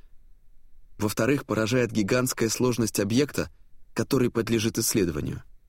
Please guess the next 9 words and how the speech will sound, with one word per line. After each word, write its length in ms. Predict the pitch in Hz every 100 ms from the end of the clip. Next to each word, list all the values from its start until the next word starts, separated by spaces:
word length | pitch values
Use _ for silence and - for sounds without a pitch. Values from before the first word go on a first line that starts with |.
| - - - - - - - -
Перед 200 | 117 127
микробиологом 760 | 139 139 123 123 156 123 107 95
предстаёт 500 | 120 - 117 131 135
сложнейшая 640 | 131 120 123 139 131 120
мозаика 460 | 117 117 131 131 117
миллиардов, 600 | 110 117 131 104 78 -
триллионов 640 | 113 113 120 147 123 104
неразличимых 680 | 120 117 110 123 - 123 107
глазу, 480 | 104 127 143 92